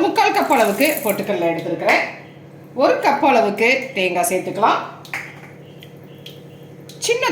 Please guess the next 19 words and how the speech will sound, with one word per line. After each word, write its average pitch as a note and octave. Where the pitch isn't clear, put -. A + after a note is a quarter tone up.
துண்டு B3
ஒரு G3+
துண்டு G#3
இஞ்சி A3
சேர்த்துக்கலாம். G#3+
ஒரு F#3
பூண்டு B3+
பல் B3
சேர்த்துக்கலாம். G3+
ரெண்டு A4+
பச்சை F#3
மிளகா, F3
கொஞ்சம் F#4
மல்லி F3+
இலை, F3+
ஒரு C#4+
டீஸ்பூன் G3+
அளவுக்கு E3+
உப்பு F#3